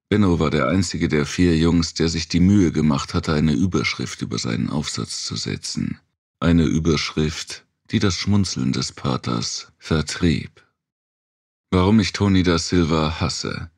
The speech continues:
Wenn es keine Sünde wäre, würde ich Toni töten. Sie wollen wissen, warum. Ich finde zwar, dass sie das nichts angeht, aber sie sind der Pater und unser Lehrer.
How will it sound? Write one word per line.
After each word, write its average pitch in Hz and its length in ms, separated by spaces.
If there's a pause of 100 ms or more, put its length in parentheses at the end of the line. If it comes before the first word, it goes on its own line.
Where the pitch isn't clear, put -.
(600)
Wenn 98 120
es 90 140
keine 101 280
Sünde 87 360
wäre, 80 300
würde 82 220
ich 67 140
Toni 85 360
töten. - 600 (540)
Sie 101 300
wollen 80 360
wissen, 80 320
warum. 67 520 (320)
Ich - 180
finde 98 240
zwar, 92 220
dass 80 160
sie 85 80
das 82 180
nichts 76 300
angeht, 80 580 (120)
aber 104 200
sie 92 160
sind 92 220
der 78 60
Pater 82 420
und 73 120
unser 78 300
Lehrer. 58 600